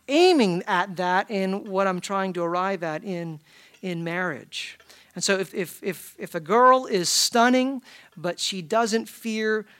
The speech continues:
the Lord, then, then she doesn't qualify here, right? If, if there's a guy who is Instagram fresh, he's somebody you, you, you wouldn't mind showing off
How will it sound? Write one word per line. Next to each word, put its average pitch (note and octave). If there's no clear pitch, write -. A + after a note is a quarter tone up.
the F3+
Lord, C#3+
then, F#3
then F#3
she -
doesn't A3
qualify G#3
here, A#2+
right? G3
If, E3
if F#3+
there's F#3+
a F#3+
guy A3
who G3+
is D#3+
Instagram A#3
fresh, A3+
he's E3
somebody G#3+
you, G#3
you, F#3+
you F3
wouldn't A3+
mind A3
showing A3+
off A#3+